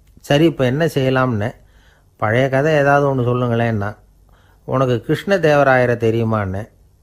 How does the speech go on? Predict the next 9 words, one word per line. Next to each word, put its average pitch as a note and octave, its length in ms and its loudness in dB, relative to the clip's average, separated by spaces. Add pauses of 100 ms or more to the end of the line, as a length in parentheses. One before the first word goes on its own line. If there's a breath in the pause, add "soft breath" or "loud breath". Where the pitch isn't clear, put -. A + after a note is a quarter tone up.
(580)
"அவர்கிட்ட C3 360 0
நேர்ல D#3+ 420 0
பழக்கம் C3 400 0
இல்லை, A2+ 200 -2
ஆனா D3+ 280 -2
அவரை B2+ 200 2
பத்தி B2 380 -4
புஸ்தகத்துல A#2+ 560 -4
படிச்சிருக்கேன்னா." G2+ 680 -6